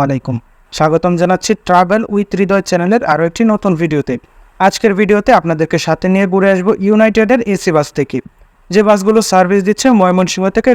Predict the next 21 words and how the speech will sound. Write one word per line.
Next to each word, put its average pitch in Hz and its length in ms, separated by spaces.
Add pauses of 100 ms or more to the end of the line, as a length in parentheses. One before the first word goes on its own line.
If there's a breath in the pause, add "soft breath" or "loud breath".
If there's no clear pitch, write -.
ঢাকা 156 260
রুটে। 139 200 (640 soft breath)
মোট 208 140 (180)
দশ 226 140 (120)
ইউনিট 226 240 (200)
এসি 220 220
বাস 226 220
নিয়ে 226 180
কিন্তু 214 240
সার্ভিস 185 300 (100)
দিচ্ছে 226 240 (180)
ইউনাইটেড 208 480 (160)
এসি। 139 240 (720 soft breath)
অবশেষে 226 420 (200)
অনেক 214 180 (120)
চুক্তির 233 380
মধ্য 214 160 (140)
দিয়ে 240 120 (160)
ইউনাইটেডের 233 580
ব্যানারে 214 260 (160)
কিছু 202 180